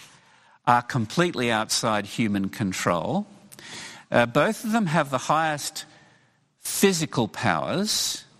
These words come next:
but they also have spiritual powers. There's a supernatural touch to them. They're both supernatural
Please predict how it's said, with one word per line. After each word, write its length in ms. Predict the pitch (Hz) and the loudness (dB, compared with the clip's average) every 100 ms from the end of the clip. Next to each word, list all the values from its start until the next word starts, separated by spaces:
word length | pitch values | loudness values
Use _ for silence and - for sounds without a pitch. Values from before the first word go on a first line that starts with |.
| _ _ _ _ | _ _ _ _
but 160 | 135 131 | 0 2
they 160 | 127 135 | 0 0
also 720 | 185 208 - 110 90 90 90 | 0 0 0 0 -2 -2 -4
have 300 | - 123 107 | -4 -2 0
spiritual 800 | - - - 160 143 - 120 95 | 0 -2 -2 -2 -2 -4 -6 -6
powers. 800 | - 101 80 - - 127 - - - - - - | -4 -2 -2 -6 -8 -4 -4 -4 -16 -20 -14 0
There's 180 | 139 139 | 0 2
a 80 | 135 | 0
supernatural 960 | - - 233 226 151 151 160 - 127 - | 0 0 -2 0 0 0 0 -2 -4 -4
touch 400 | - 170 - - | -2 0 0 -4
to 100 | - | -4
them. 400 | 98 62 - - - _ - | -2 -2 -6 -12 -20 _ -6
They're 100 | 117 | -2
both 280 | 113 143 135 | 2 2 2
supernatural 800 | - - 196 147 123 107 - 117 | -2 -2 0 0 0 -2 -2 -2